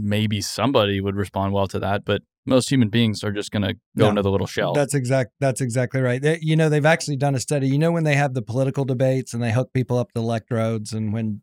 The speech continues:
Speaker 2: Biden's talking, they get a physiological response. When Trump's talking, they get a
Speaker 1: Uh-huh. Yeah.
Speaker 2: They did that, and they tested the words addict and alcoholic, and they found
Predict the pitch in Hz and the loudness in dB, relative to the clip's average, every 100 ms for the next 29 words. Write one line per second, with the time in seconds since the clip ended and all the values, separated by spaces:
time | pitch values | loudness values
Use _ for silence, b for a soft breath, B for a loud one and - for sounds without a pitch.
0 | _ 127 131 127 117 - 120 113 120 113 | _ -2 0 0 -4 -2 -2 -2 -2 -2
1 | 110 110 110 - 110 117 113 110 113 113 | -2 -4 -6 -4 -4 -2 -2 -4 -4 -6
2 | 113 - 113 113 101 113 101 117 113 - | -8 -6 -6 -6 -6 -8 -6 -6 -6 -6
3 | 110 107 113 107 104 110 110 - _ - | -6 -6 -6 -6 -4 -4 -6 -10 _ -14
4 | - 95 - 147 131 165 160 156 151 - | -10 -8 0 0 2 2 4 4 2 -2
5 | 147 139 151 143 - 165 156 160 143 143 | -2 0 0 -2 0 0 2 -2 0 2
6 | 139 135 113 139 143 156 143 131 131 123 | 2 0 -4 0 0 0 -2 -2 0 0
7 | 131 123 127 120 - 127 123 123 - 135 | -2 0 0 -2 -6 -4 -2 -2 0 0
8 | 131 139 139 | 0 0 -2